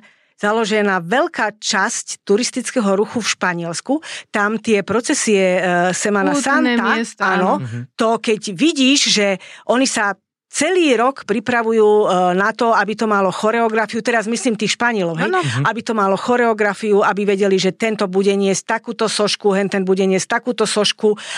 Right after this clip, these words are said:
Speaker 1: a, e, ten pôjde v tých kuklách celý za tomto. No fakt si chodte, chodte si to pozrieť niekedy, ak ste ešte nevideli.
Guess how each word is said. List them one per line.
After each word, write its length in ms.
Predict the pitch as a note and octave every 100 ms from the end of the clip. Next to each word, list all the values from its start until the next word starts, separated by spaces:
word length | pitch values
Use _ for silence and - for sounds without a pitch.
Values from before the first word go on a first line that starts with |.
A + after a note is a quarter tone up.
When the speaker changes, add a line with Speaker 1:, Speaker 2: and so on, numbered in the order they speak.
| -
Speaker 1:
a, 140 | G#3+ G#3
e, 100 | G3 G3 G3+ G#3
ten 260 | G#3 A3 G#3
pôjde 240 | A3+ A3
v 80 | G#3+
tých 160 | A3 -
kuklách 720 | - A#3 A3 C4 A3+ A3 A3
celý 640 | - - A3 A3 A3 A3 A3+
za 240 | G3+ G#3
tomto. 320 | G#3+ A3+ G#3 G#3 - -
No 320 | A3+ A3+ E3+
fakt 240 | - C#4+
si 160 | - C#4
chodte, 560 | - C#4 C#4 C4 B3+ B3+
chodte 420 | F#3+ B3+ C4+ -
si 160 | - B3+
to 80 | A#3+
pozrieť 320 | G#3 G3+ G#3+
niekedy, 380 | G3+ G3 G#3+ A#3+
ak 160 | G3 -
ste 160 | G3+
ešte 160 | G3 G#3
nevideli. 400 | F#3+ G3+ A3+